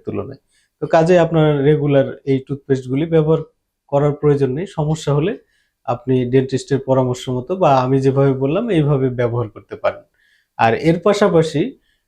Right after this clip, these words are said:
আহ, বাচ্চাদের ক্ষেত্রে যেটি হচ্ছে যে বাচ্চাদের জন্য বেবি টুথপেস্ট ভালো। কত বছর বয়স পর্যন্ত? At least ছয় বছর বয়স পর্যন্ত বেবি টুথপেস্ট ব্যবহার করবেন। এবং এই বেবি টুথপেস্টগুলিতে ফ্লুরাইড থাকে না, এবং বাচ্চাদের জন্য কিন্তু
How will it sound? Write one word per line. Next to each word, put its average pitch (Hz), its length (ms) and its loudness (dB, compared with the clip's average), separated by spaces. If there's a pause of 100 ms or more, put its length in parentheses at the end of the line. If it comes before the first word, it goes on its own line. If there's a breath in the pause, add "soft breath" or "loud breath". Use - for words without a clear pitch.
(140)
আহ, 120 240 0
বাচ্চাদের 180 600 2
ক্ষেত্রে 165 380 0
যেটি 139 540 0
হচ্ছে 202 380 -6
যে 147 140 0
বাচ্চাদের 143 560 0
জন্য 156 240 -2
বেবি 143 360 0
টুথপেস্ট 139 500 -6
ভালো। 110 320 -8 (540)
কত 165 200 0
বছর 175 300 2
বয়স 160 300 4
পর্যন্ত? 160 400 -2
At 165 420 0
least 175 200 2 (200)
ছয় 185 220 4
বছর 180 320 0
বয়স 139 380 2
পর্যন্ত 139 420 -4
বেবি 147 320 0
টুথপেস্ট 139 420 -4
ব্যবহার 135 360 0
করবেন। 160 320 -6 (420)
এবং 139 320 2
এই 135 160 4
বেবি 147 300 0
টুথপেস্টগুলিতে 185 1000 -2 (420)
ফ্লুরাইড 165 500 4
থাকে 135 260 -2
না, 98 140 -8
এবং 120 320 -6
বাচ্চাদের 147 480 0
জন্য 160 240 -2
কিন্তু 170 320 -8